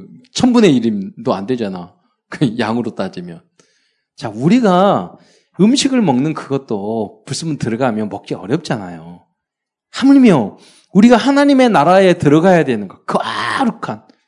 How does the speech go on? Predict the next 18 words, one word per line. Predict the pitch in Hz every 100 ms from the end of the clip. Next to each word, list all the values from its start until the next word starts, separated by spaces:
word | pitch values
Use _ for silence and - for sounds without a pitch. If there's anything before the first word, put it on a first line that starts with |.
| _
그곳에 | - - 202 -
가야 | - 117
되는데, | 151 127 110 101 104 131 131 98 95 _ _ _
우리가 | - 220 220 208
그런 | 190 190
연약한 | 131 165 180 202
부분이 | 165 151 151 123
있어가지고 | - 170 147 135 131
더러운 | 151 170 185 160
부분이 | 143 135
있어서 | 110 123 107
천국 | 185 185
갈 | 120 113
수 | -
있겠어요? | 110 147 147 151 208 240 _ _ _ _ _
안 | - 185
되잖아요. | 302 294 226 151 135
인간이 | 139 214 226 226 208